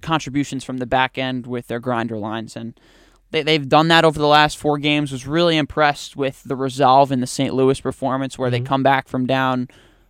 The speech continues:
Speaker 1: two goals with five and a half minutes left, and then they get the winner in overtime from Devon Toews. And then the game in Winnipeg where Barzal just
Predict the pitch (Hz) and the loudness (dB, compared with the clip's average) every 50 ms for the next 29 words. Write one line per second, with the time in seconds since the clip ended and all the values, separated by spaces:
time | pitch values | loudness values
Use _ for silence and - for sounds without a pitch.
0 | _ _ - - 165 156 139 147 135 135 139 139 143 - - - - 131 127 - | _ _ -2 0 0 2 6 6 6 6 6 4 0 -2 -6 -6 -6 -6 -6 -8
1 | - - - 135 139 135 135 135 131 131 131 - 131 131 131 135 - - 139 143 | -4 2 4 4 4 4 2 0 -2 -2 -2 -2 -4 -4 -4 -6 -4 0 2 2
2 | 143 143 - - - - 127 131 131 127 123 131 127 135 131 - 131 127 131 131 | 2 2 0 -8 -10 -8 -6 -6 -4 -4 -4 -4 -4 -4 -4 -4 -4 -2 -2 -2
3 | 127 123 127 127 127 131 123 131 127 - 135 135 131 135 127 - 127 127 120 120 | -2 -2 -2 -2 -2 -2 -2 -4 -4 -2 -2 -2 -2 -4 -4 -4 -6 -6 -4 -4
4 | 127 127 127 127 - - 131 131 135 135 139 - _ - - - - - _ _ | -4 -4 -4 -4 -4 -2 -2 -2 -2 -2 -4 -8 _ -20 -20 -20 -20 -20 _ _
5 | _ - 147 147 143 147 156 160 156 139 160 175 165 139 127 131 156 151 139 - | _ -2 -2 0 0 0 -2 -2 0 0 0 0 0 0 0 0 -2 -2 -2 -4
6 | 170 170 120 113 117 113 117 120 - 127 127 127 135 135 131 135 135 127 120 123 | -4 -4 -6 -6 -6 -8 -6 -4 -4 -4 -4 -2 0 0 2 2 2 0 -2 -4
7 | - - - - - | -6 -6 -6 -8 -10